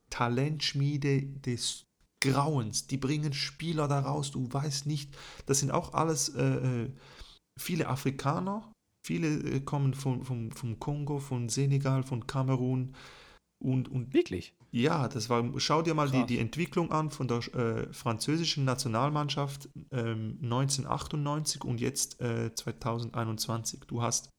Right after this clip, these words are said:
Speaker 1: in neun-, achtundneunzig hattest du vielleicht, äh, zwei schwarze Spieler in der Stammelf und jetzt,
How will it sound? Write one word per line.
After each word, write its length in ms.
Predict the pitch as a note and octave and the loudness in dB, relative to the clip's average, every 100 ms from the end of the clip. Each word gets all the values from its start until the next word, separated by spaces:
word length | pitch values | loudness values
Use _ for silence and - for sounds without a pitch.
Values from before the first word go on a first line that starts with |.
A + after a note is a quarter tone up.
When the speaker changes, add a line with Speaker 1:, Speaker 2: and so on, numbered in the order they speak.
| - - - - | -20 -18 -18 -14
Speaker 1:
in 140 | - A#2+ | -2 2
neun-, 320 | C3 C#3 - - - | 2 0 -8 -14 -8
achtundneunzig 720 | A2 C#3 F#3+ F3+ F3+ - C#3+ | -6 -2 0 0 0 0 -2
hattest 300 | C#3+ C#3 - | -4 -2 -4
du 60 | C3+ | -2
vielleicht, 460 | B2+ A#2+ - - | 0 0 -2 -8
äh, 120 | B2 | -4
zwei 640 | - - A2+ C3 D3+ D3+ - | 0 4 4 4 2 0 -4
schwarze 460 | - B2 C3 C3+ A#2+ | -4 0 2 2 0
Spieler 480 | - - C3 F3 A#3+ | -2 0 0 0 -2
in 100 | F#3+ | 0
der 100 | C3+ | 0
Stammelf 640 | C3+ B2+ C#3+ F#3 G3 A3 - _ - - - - - | 2 2 2 0 -4 -8 -14 _ -20 -20 -20 -8 0
und 160 | B2+ | 2
jetzt, 400 | A2+ D3 - - | 4 2 2 -2